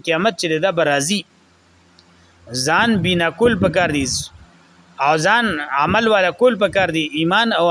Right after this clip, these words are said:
عمل صالحات باندې روانېدل پکار دي. قیامت به راځي، الله به جزا ورکړي، اعماتهم بصیرتهم، ایمان او عمل صالحات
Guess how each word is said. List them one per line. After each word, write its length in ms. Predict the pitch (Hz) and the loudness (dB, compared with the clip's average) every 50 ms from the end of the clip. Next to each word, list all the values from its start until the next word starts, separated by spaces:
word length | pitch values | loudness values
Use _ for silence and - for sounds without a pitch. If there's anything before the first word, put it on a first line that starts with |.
| 165 | 2
عمل 240 | 165 175 180 180 196 180 - | 0 0 0 -2 -2 -2 0
صالحات 420 | 180 170 165 160 147 170 208 208 180 175 | 0 0 0 0 0 0 -2 -2 -2 -4
باندې 180 | 185 175 170 170 165 | -2 0 0 0 0
روانېدل 460 | 156 156 151 147 151 160 160 214 247 254 294 | 0 0 0 -2 -2 -2 -2 -2 -2 -2 -4
پکار 220 | 220 190 220 196 165 | -4 -2 -2 -2 -2
دي. 60 | 175 160 143 | -4 -6 -4
قیامت 320 | 160 160 170 196 196 175 165 | -4 -4 -2 -4 -4 -4 -4
به 60 | 165 156 | -4 -2
راځي، 260 | 151 160 202 254 247 202 311 _ _ _ _ _ _ _ - | -2 -4 -4 -6 -8 -8 -12 _ _ _ _ _ _ _ -6
الله 240 | 139 143 165 202 214 208 214 | -4 -2 0 0 0 0 -2
به 40 | 196 170 | -2 0
جزا 220 | 180 170 165 214 233 240 | -2 0 0 2 2 2
ورکړي، 240 | 226 208 165 175 180 165 156 | 2 0 0 -2 -2 0 0
اعماتهم 600 | 165 185 208 226 220 220 - 175 196 254 262 220 190 | 0 2 0 0 0 0 0 0 2 2 2 2 2
بصیرتهم، 720 | 185 - - 214 226 185 175 190 170 180 208 196 156 139 - _ _ - _ - - 156 | 0 0 0 -2 -2 -2 0 0 0 2 0 0 -4 -8 -12 _ _ -20 _ -6 -4 -2
ایمان 300 | 170 175 190 214 247 247 233 | 0 0 2 2 2 2 0
او 40 | 208 185 180 | 0 2 2
عمل 260 | 190 196 196 214 233 226 - | 2 2 2 0 0 0 0
صالحات 420 | 208 196 190 185 - 202 226 226 | 0 0 0 2 2 2 2 2